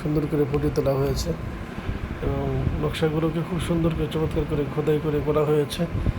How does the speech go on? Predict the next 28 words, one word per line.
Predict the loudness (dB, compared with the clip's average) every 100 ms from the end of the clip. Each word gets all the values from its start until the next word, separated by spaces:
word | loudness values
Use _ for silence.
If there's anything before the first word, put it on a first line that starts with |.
| -4 -8 -6 0
নকশা | 0 2 2
আমরা | 4 2
নিজেরাই | 2 2 2 2
করে | 2 2
থাকি, | 0 -2 -4 -4 -8 -10 -8 -6 -4
আমরা | -2 0
অন্য | 0 -2
কারো | -2 -2
কাছ | -2
থেকে | -2 -2
নকশা | -2 -2
করাই | 0 0 0
না। | -2 -4 -10 -10 -10 -6 -4 -4 -4
আপনারা | 0 4
আমাদের | 4 4
নকশাগুলো | 2 2 0 0 2 2
দেখতে | 0 0 0
পারেন। | 0 0 -2 -2 -2 -2 -4 -6 -6 -6 -8 -4
আমরা | -2
যে | 0 -2
সুন্দর | -2 -2 -2
নকশাগুলো | -2 -2 -2 -2 0
করেছি, | 0 0 -2 -4 -6 -10 -10 -8 -4
তা | -2
সবার | 0 0 2
জন্য | 0 0
কারো | 0 0
কাছে | -2